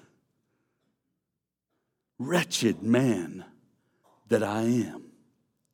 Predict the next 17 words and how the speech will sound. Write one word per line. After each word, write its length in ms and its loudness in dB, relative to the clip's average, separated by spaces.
Who 220 10
will 160 6
deliver 480 2
me 220 -2
from 240 -8
this 180 -4
body 400 -12
of 140 -20
death?" 360 -18
Y'all 240 2
hear 280 4
the 120 -2
mourning? 540 -4
You 140 4
hear 300 8
the 120 2
grief? 760 -2